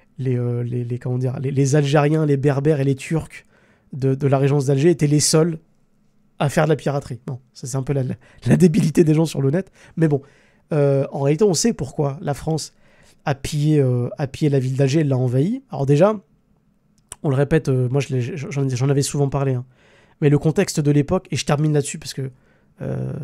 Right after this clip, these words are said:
euh, vraiment on sort du cadre de, de, de la discussion de tout à l'heure. Mais, euh, <clears throat> en fait, il y a toujours eu,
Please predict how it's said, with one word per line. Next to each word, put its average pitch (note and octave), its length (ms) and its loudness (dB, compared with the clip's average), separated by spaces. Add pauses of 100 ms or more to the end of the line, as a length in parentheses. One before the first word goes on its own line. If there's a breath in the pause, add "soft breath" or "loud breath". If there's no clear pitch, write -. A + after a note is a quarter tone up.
(640)
euh, D3 400 -8
vraiment C3+ 320 -2
on D3 40 0
sort C3+ 220 -4
du B2+ 100 -6
cadre C3 260 -4
de, B2 120 -4
de, B2 120 -10
de D3 180 -6
la C3+ 100 0
discussion C3 400 -8
de C3 60 -6
tout - 180 -10
à C#3 40 -4
l'heure. D#3+ 140 -6 (760 soft breath)
Mais, D3 240 6
euh, C3+ 300 4 (140)
<clears throat> D#3+ 460 -2
en D3+ 100 0
fait, A3 240 4
il - 40 4
y - 20 6
a C#3+ 40 0
toujours F#3 460 0
eu, E3 120 -6